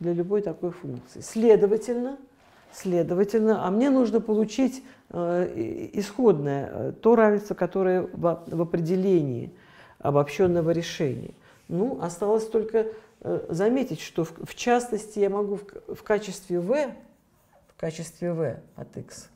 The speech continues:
T брать функции вида "это" от T на W от X, где "это" от T произвольная функция из Л два на отрезке ноль Т большое, а W от X произвольная функция из H один ноль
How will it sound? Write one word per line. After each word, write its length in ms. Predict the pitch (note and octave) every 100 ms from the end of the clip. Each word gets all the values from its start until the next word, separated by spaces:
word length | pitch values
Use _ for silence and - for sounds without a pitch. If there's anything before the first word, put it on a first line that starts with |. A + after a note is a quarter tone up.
| - - - -
T 280 | - C4+ C4+ - -
брать 320 | D3+ G3 G3
функции 500 | - B3+ A#3+ - G#3+
вида 260 | G3 F#3+ F3+
"это" 480 | - G3+ F3+ D3
от 120 | C#3+ - -
T 280 | A#3 B3+ A#3+ - - _ - - _ -
на 180 | D#3 E3
W 640 | E3+ A3 F#3+ G3 F#3+ F#3+
от 180 | F#3+ F#3
X, 340 | - - - _ _ _ - - - - -
где 260 | C#3+ E3+
"это" 460 | F3+ - G3+ G3 D#3+
от 80 | D#3+ - _
T 320 | - D#3+ - - - -
произвольная 800 | E3+ F3 F3 A3 G#3 D#3 C#3 D3
функция 540 | - F3+ D3 B2+ C#3
из 240 | - D#3 C#3
Л 180 | D3
два 420 | D3 E3 F3 C3+ D3 - - - -
на 220 | D3 D3
отрезке 520 | D3+ E3 D3 C#3+ -
ноль 220 | C3+ C3+
Т 200 | C3 -
большое, 640 | A#2+ C3 C#3 - G3+ A3+ B3+ - - _
а 120 | -
W 560 | C3+ D3 D3+ F#3+ G3+ G#3+
от 140 | A3 A#3
X 160 | A3
произвольная 760 | - E3+ D#3+ D3 D#3 D#3+ F3+ G3
функция 500 | G3 D#3+ C#3+ - E3+
из 260 | - D3
H 220 | C3+ C3+ -
один 380 | C#3+ F3 F3+
ноль 280 | F#3+ F3 B2+